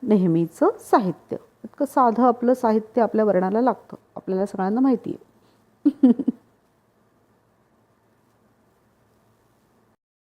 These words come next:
तर वरणासाठी मिरची छान अशी बारीक चिरून घ्यायची आणि लसूण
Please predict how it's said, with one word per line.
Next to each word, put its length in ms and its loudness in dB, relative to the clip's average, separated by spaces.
तर 100 0
वरणासाठी 680 2
मिरची 500 0
छान 280 0
अशी 200 -4
बारीक 360 4
चिरून 420 0
घ्यायची 500 0
आणि 280 0
लसूण 360 0